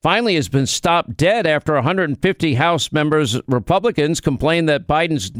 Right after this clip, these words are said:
green new energy policies are strengthening China. Well, why the hell would they ever give China a penny? Why were we ever giving a dime to the Wuhan virology lab that we knew did gain-of-function research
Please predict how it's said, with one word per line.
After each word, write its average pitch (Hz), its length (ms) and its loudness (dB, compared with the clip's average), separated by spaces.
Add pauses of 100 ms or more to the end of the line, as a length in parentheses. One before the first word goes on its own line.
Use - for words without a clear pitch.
green 180 340 0
new 165 160 0
energy 170 320 -2
policies 156 760 0 (440)
are 247 140 0
strengthening 240 640 0
China. 127 440 0 (720)
Well, 165 140 -6
why 240 220 0
the 208 160 0
hell 208 220 0
would 226 120 -2
they 214 140 0
ever 220 180 0
give 185 220 -4
China 220 420 0
a - 80 2
penny? 247 560 0 (760)
Why 185 160 2
were 247 140 0
we 208 160 2
ever 208 180 0
giving 190 280 0
a 170 60 2
dime 190 600 0
to 170 120 -2
the 156 160 0
Wuhan 170 680 0
virology 160 760 0
lab 139 460 0 (200)
that 156 160 0
we 151 160 -2
knew 214 340 0
did 139 280 -2
gain-of-function 165 760 0
research 160 640 0